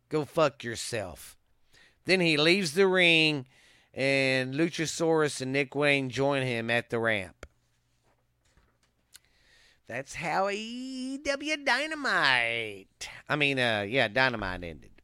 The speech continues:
Now we're gonna go to SmackDown. This was, uh, Friday, ten sixteen of two thousand twenty-three.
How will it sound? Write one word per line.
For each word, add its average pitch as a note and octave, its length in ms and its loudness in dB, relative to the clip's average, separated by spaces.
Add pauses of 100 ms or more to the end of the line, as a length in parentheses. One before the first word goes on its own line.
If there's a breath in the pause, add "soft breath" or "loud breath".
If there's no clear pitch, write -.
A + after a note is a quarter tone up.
(1200 soft breath)
Now E3 160 6
we're F3 80 2
gonna F3+ 160 2
go E3 120 4
to E3+ 80 2
SmackDown. D#3+ 800 2
This C#3 220 -4
was, C#3+ 240 -2
uh, C3+ 180 6
Friday, D3 520 4
ten F3 280 -2
sixteen F3 600 -4
of D3+ 100 -8
two E3+ 180 -6
thousand D3 440 -2
twenty-three. B2 720 -10